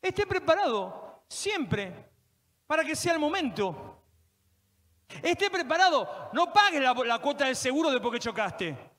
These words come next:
Esté preparado. No pague la obra social después que le dan el, la fecha para la operación. Esté preparado. No se ponga el casco después que chocó con la moto. Eh, a ver,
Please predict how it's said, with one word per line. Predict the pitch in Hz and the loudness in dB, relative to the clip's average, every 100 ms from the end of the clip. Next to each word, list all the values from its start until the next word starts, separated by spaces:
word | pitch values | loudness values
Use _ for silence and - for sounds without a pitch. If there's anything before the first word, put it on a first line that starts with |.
| - | -8
Esté | 311 330 | -6 -4
preparado. | 311 302 311 381 294 240 240 - - _ _ _ _ _ _ _ _ _ _ _ 254 - | -4 0 2 2 2 -2 -6 -14 -20 _ _ _ _ _ _ _ _ _ _ _ -18 0
No | 311 359 | 0 6
pague | 415 392 | 6 6
la | 294 262 | 2 2
obra | 262 240 | 0 -2
social | 240 - 302 269 | -4 -2 -2 -2
después | 220 285 | -4 -4
que | 262 | -2
le | 262 254 196 190 | -2 -2 -4 -6
dan | 262 269 | -6 -4
el, | 214 233 220 185 | -6 -8 -8 -4
la | 220 | -4
fecha | 226 254 254 | -2 -2 0
para | 240 226 | 0 0
la | |
operación. | 220 220 214 220 196 165 - _ | -2 -4 -4 -4 -6 -6 -16 _
Esté | 190 269 | -6 -4
preparado. | 247 240 233 302 349 180 180 - - _ _ _ _ _ _ _ _ _ _ _ _ - | -4 -2 -2 0 -2 -4 -10 -16 -20 _ _ _ _ _ _ _ _ _ _ _ _ -6
No | 294 381 | 0 0
se | 370 | 2
ponga | 427 453 330 | 2 2 2
el | 220 | 2
casco | 294 285 - 277 | 0 0 0 2
después | 269 277 320 311 | 2 4 2 2
que | |
chocó | - 269 285 | -2 -2 0
con | 277 269 | 0 0
la | 254 | 0
moto. | 254 196 220 151 - - - _ | -2 -2 -4 -6 -8 -16 -20 _
Eh, | 214 - | -12 -6
a | 208 | -4
ver, | 233 190 | -2 -4